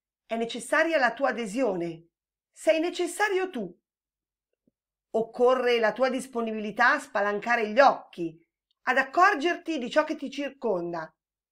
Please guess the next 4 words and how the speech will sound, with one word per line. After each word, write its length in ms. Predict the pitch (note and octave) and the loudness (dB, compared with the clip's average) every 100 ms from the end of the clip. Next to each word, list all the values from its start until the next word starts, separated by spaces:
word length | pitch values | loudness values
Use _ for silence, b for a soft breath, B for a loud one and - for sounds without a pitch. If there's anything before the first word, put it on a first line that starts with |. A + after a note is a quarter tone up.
| _ _ _ _ _ _ - | _ _ _ _ _ _ -2
ad 240 | G#3+ F3 | -2 2
osservare 840 | B3 C#4 D4 C4+ G#3 F3 F#3+ G#3+ A3 | 0 0 0 2 2 0 0 -2 -4
con 200 | B3+ A#3+ | -4 -4
attenzione. 880 | A#3 B3+ B3+ B3+ G3 E3 E3 E3 | -4 -6 -6 -6 -6 -6 -12 -16